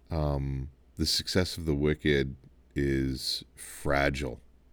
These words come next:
and it's okay to look forward to that, that there is a time coming when justice will be done, and those who are taking advantage of other people, those who are bullying other people, those who are profiting off the pain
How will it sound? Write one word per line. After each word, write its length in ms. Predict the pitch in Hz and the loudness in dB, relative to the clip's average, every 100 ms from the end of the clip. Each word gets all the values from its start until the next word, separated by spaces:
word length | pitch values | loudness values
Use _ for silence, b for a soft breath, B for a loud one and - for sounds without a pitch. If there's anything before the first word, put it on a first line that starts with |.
| - - - _ _ _ - - | -20 -20 -20 _ _ _ -12 -4
and 160 | 78 | -2
it's 160 | 73 - - | -2 -4 -2
okay 480 | 78 71 - 76 | 0 0 0 4
to 80 | 69 | 6
look 240 | 64 64 - | 4 -4 -8
forward 560 | - 71 67 67 67 | -6 -2 0 0 -2
to 120 | - | -6
that, 280 | - 69 - - - | -10 -10 -12 -14 -4
that 200 | 76 69 | -4 0
there 160 | 73 69 | 2 2
is 120 | - | -2
a 60 | |
time 580 | - - - 80 78 78 | -10 -10 -4 0 0 0
coming 480 | - 76 69 64 64 - B B B | -2 -4 -2 -4 -6 -12 B B B
when 220 | 80 73 | -2 -2
justice 580 | 67 67 - - 69 - | 0 -2 -4 -6 -6 -4
will 120 | 69 | -6
be 160 | 67 65 | -4 -4
done, 360 | 69 67 65 | -2 -2 -2
and 140 | 64 65 | -2 0
those 280 | 71 76 - | 2 2 2
who 180 | 76 | 2
are 320 | 71 69 67 - B B B | 4 4 2 -2 B B B
taking 420 | - 78 73 73 | 0 2 2 0
advantage 540 | 67 64 73 80 87 85 | 0 0 2 4 4 4
of 120 | 82 | 2
other 200 | 82 82 | 4 2
people, 460 | - 90 85 80 73 | 2 0 4 2 2
those 240 | 65 64 | 0 -2
who 100 | - | -4
are 80 | 65 | -4
bullying 640 | 65 78 82 85 85 82 | 0 2 4 4 4 2
other 200 | 80 80 | 4 2
people, 380 | - 87 80 85 | 4 0 2 2
those 240 | 73 71 | 2 0
who 100 | 69 | -2
are 80 | 67 | -4
profiting 760 | - - 76 76 - 82 80 76 | -4 -4 0 0 0 0 0 0
off 180 | 65 - | -4 -8
the 100 | - | -12
pain 540 | - 78 80 82 87 | -4 0 2 0 -2